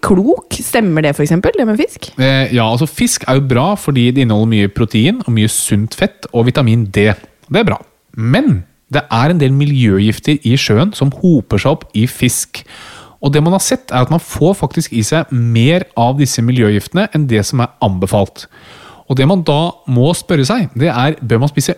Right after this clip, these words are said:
Speaker 2: mindre fisk? Og det vet man ikke, men akkurat nå sitter det en gjeng flinke forskere og forsker på dette her,
Speaker 1: Å, ja.
Speaker 2: og de har lovet et svar i løpet av året.
Speaker 1: Fantastisk.
Speaker 2: Ja.
Speaker 1: Men det snakkes også om mat som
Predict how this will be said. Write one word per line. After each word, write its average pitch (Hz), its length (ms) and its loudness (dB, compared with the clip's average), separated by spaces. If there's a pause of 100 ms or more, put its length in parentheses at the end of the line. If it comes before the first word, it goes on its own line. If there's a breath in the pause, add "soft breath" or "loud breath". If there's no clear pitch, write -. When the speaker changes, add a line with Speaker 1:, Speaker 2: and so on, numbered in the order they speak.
Speaker 2:
mindre 127 480 0
fisk? - 380 -2 (500)
Og 135 160 0
det 151 140 2 (100)
vet 110 320 -2
man 107 160 0
ikke, - 160 -2 (160)
men 139 140 0 (100)
akkurat 233 400 0
nå 269 60 4 (180)
sitter - 420 -2
det - 120 -2
en 151 100 2
gjeng 127 160 2
flinke 123 320 -2
forskere 131 300 0 (180)
og 120 240 2
forsker - 240 -4
på 110 140 -2
dette 127 100 0
her, 254 80 -2 (240)
Speaker 1:
Å, 254 60 2
ja. 131 160 4
Speaker 2:
og - 320 -12 (160)
de 123 160 2
har 190 100 2
lovet 190 480 0
et - 160 -6
svar 147 240 2
i 165 80 -2
løpet 135 240 0
av 110 80 2
året. 95 160 -2 (480)
Speaker 1:
Fantastisk. 196 720 -2 (240)
Speaker 2:
Ja. 104 220 -2 (180)
Speaker 1:
Men 262 400 2
det 254 160 2
snakkes 269 240 0
også - 380 0 (100)
om 226 160 2 (160)
mat 190 320 0
som 208 220 -2